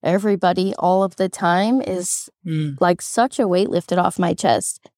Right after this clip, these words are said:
Speaker 1: People asked me the other day, like, "How has your life changed? You keep talking about how much your life has changed." And I say, "It's not that my life has changed. It's that my mindset has changed. And that makes everything different."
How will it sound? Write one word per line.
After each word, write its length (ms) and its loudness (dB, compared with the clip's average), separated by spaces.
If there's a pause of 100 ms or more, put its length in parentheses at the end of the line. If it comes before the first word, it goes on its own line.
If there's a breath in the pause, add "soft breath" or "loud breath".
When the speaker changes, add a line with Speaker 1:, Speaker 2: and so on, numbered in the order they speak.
(480)
Speaker 1:
People 260 0
asked 240 0
me 120 0
the 120 0
other 140 2
day, 80 2
like, 180 0
"How 320 0
has 140 2
your 100 2
life 180 2
changed? 320 0
You 60 -8
keep 160 -4
talking 240 2
about 140 2
how 100 0
much 180 0
your 100 0
life 260 0
has 140 -2
changed." 500 -2
And 80 0
I 40 0
say, 140 0
"It's 160 -4
not 120 0
that 120 0
my 100 2
life 320 0
has 140 -4
changed. 380 -2
It's 120 -2
that 180 2
my 240 2 (360)
mindset 600 0
has 200 0
changed. 520 -2 (200)
And 140 2
that 180 0
makes 400 -4 (100)
everything 480 2
different." 340 -2